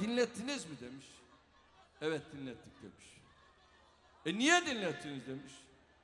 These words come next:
"Ne yapıyorsun? Nereye gidiyorsun? Ne yapacaksın?"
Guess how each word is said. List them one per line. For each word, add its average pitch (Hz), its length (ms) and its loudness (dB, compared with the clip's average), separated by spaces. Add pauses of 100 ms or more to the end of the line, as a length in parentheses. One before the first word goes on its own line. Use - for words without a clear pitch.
(680)
"Ne 127 60 -4
yapıyorsun? 143 480 -6 (180)
Nereye 165 240 -2
gidiyorsun? 113 480 -12 (160)
Ne 117 60 -8
yapacaksın?" 160 580 -6